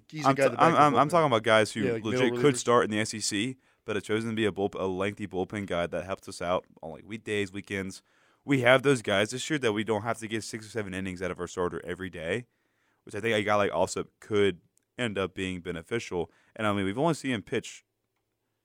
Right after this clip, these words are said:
Speaker 2: one game. He had, out of the, out of the two innings, he had, uh, runs given up. One was a, a bad inning, but one, he only had three earned runs in that game. He, he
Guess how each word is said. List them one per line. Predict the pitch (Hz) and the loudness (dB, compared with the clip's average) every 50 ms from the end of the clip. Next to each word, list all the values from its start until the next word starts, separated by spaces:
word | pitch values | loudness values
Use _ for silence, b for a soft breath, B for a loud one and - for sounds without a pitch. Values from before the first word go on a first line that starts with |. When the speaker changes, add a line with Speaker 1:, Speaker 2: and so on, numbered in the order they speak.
| _ _ _ _ _ _ _ | _ _ _ _ _ _ _
Speaker 2:
one | _ 123 127 113 101 90 | _ -2 -2 -2 -2 -2
game. | 90 95 82 69 - - _ _ _ _ _ _ | -2 -4 -4 -4 -8 -16 _ _ _ _ _ _
He | - 127 123 | -2 0 2
had, | 117 113 107 104 - | 4 4 4 4 6
out | 117 131 143 | 6 8 8
of | 143 131 | 6 6
the, | 127 123 127 131 - | 2 -4 -4 -4 -2
out | 113 131 | 0 0
of | 131 120 | 2 0
the | 120 113 | 0 -6
two | - - 151 156 156 | -6 -4 -4 0 0
innings, | 147 135 139 139 135 | 0 0 0 -2 -2
he | - 131 | 0 0
had, | 123 113 95 101 - - | 0 2 2 -2 -6 -4
uh, | 98 92 | -4 -4
runs | 85 98 101 104 101 | -4 -4 -6 -6 -6
given | 98 98 87 90 | -8 -10 -8 -6
up. | 90 82 73 - _ _ _ _ _ | -6 -8 -8 -10 _ _ _ _ _
One | - 127 147 | 0 2 4
was | 151 156 139 | 4 4 2
a, | 135 120 95 _ | 0 -2 -2 _
a | - 120 | -4 -2
bad | 113 110 107 104 101 95 | 0 2 4 4 4 4
inning, | 90 90 95 95 | 2 0 -2 -4
but | 92 98 80 | -4 -6 -6
one, | 78 107 120 131 123 107 | -4 -2 -2 -2 -2 -2
he | 107 123 | -2 -2
only | 127 139 151 | -2 0 0
had | 139 117 - | 0 -2 -2
three | - - 113 110 98 | -4 -4 -2 -2 0
earned | 95 92 90 | 0 -2 -2
runs | 90 98 104 104 92 | -2 -2 -4 -4 -8
in | 87 | -14
that | 71 67 - | -18 -18 -18
game. | - 78 69 62 - _ _ _ _ _ _ _ _ _ _ _ _ _ | -20 -20 -20 -20 -20 _ _ _ _ _ _ _ _ _ _ _ _ _
He, | - 120 113 110 104 82 - 113 117 87 71 | -2 0 0 0 0 -2 -4 -6 -8 -8 -8
he | 80 78 | -8 -10